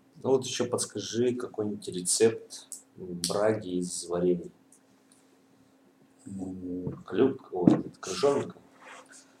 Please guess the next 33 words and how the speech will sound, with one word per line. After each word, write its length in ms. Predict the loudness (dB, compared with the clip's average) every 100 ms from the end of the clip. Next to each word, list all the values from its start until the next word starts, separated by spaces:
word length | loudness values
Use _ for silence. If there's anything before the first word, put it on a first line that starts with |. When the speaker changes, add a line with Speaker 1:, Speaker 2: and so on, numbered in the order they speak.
| _
Speaker 2:
Я 180 | 2 4
постоянно 540 | 4 2 2 4 4 2
делаю 300 | 0 0 -2
брагу 340 | 0 0 -2
из 120 | -10
варенья, 320 | -12 -8 -8 -10
на 60 |
самом 320 | -14 -12 -12 -12
деле. 160 | -14 -18 -18
Это 180 | -14 -8
просто 320 | -4 -2 -4 -10
потому, 240 | -6 -4
что 320 | -2 -2 -4 -8 _ _ _ _ _ _ -6
у 40 |
нас 280 | -2 -2 -2
люди 260 | -2 -2 0
много 300 | 0 0 -2
очень 400 | -4 -8 -14 -16 _ _
заготовок 580 | -8 -2 2 4 6 4
всегда 300 | 0 -6 -4
делают. 420 | -2 -2 -4 -10 -18 _ -10
Ну, 240 | -8 -8
это 160 | -10 -16
понятно. 460 | -10 -8 -8 -10 -20 _ -20 -20 -20 -20 _ _ _ _ -14 -10 -10 -12 -12 -4
И 380 | -2 0 -2 -4 -4
никогда 360 | -2 2 4
их 120 | 4
не 80 | 2
съедают. 500 | -2 -4 0 0 -2 -14 _ _ _ -10
Они 120 | -10
там 160 | -10 -14
с 100 | -10
работы 340 | -4 -4 -4